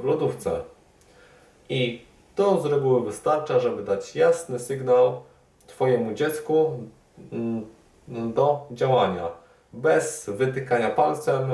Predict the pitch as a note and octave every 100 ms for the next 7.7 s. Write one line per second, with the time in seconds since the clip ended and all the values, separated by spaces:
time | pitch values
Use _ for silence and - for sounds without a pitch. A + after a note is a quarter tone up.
0 | - - C3 B2+ - - - - _ _
1 | _ _ _ G2+ G2+ G#2 G2+ G2+ G2+ A#2
2 | B2 B2 A#2 A2 G#2+ F#2+ G#2+ G#2 - -
3 | A#2+ A2 G2+ C3 B2+ A#2+ A2+ A2+ A2 -
4 | F#2+ - - E2+ - - - C#3+ C#3+ B2
5 | - G#2+ G#2 G2+ G2 G2+ G#2 G2+ G#2+ G2+
6 | G2 G2 G2 G2 A2 G#2+ G2 G2 G#2 G#2
7 | G2+ G2+ A#2 A2+ B2 B2+